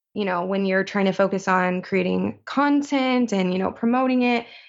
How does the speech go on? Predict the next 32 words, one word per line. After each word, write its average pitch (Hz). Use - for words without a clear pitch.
and 180
all 214
the 220
behind 196
the 202
scenes 196
things, 269
social 226
media 208
can 202
kinda 190
get 185
lost. -
So 214
that's 220
one 190
of 202
the 185
things 185
I 190
really 185
recommend 190
outsourcing, 226
because 196
it's 220
not 214
something 208
that 190
you 190
need 185
to 190
do -